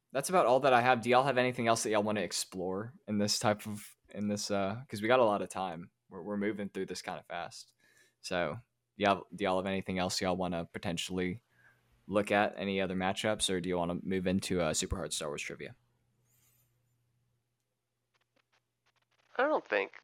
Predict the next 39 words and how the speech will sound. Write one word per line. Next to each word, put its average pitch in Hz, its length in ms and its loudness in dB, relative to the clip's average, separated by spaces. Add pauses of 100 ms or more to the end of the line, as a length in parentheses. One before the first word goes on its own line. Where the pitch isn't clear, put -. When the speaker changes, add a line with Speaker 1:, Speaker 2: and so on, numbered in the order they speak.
(920)
Speaker 2:
Well, 147 300 8
I 143 100 10
think 180 140 2
we 220 60 12
have 208 80 8
to 202 60 10
find 175 200 12
a - 20 12
very 135 420 8
even 123 380 0
matchup, 98 540 4
and 110 120 0
that's 123 220 8
gonna 131 160 4
be 120 100 -2
hard 110 300 0
to 107 60 -6
come 104 280 -2
up 95 200 0
with 98 160 0
off - 120 0
the 117 80 -4
top - 220 0
of 110 120 -6
our 82 100 0
heads. - 480 -10
Speaker 1:
I 135 40 8
was 131 140 4
gonna 107 160 2
say, 98 320 4
I 120 100 6
th-, - 200 -4
I 117 80 4
feel 151 180 2
like 170 160 2
I've, 107 180 -2
I've 107 160 -2
kind 117 200 -4
of - 680 -10